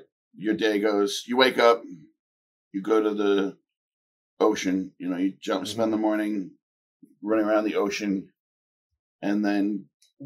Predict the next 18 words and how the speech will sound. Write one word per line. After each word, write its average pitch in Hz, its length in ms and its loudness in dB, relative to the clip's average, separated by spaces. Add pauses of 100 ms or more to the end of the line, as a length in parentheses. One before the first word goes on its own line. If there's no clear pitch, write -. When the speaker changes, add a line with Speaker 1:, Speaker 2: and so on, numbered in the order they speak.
(160)
Speaker 2:
F-, - 200 -10
uh, 135 120 -2
clothing 180 600 0
optional? 220 580 -4 (100)
Speaker 1:
Yeah, - 240 -6
sure. 127 380 -6
Speaker 2:
Okay. 135 300 0 (240)
Speaker 1:
Then 135 100 -2
you 135 60 0
come 151 160 4
back, 131 180 10
you 113 100 -14
clean 120 220 -4
up, 117 220 2 (920)
and 107 100 -2
then 117 80 0
you 117 100 -4
go, 120 380 4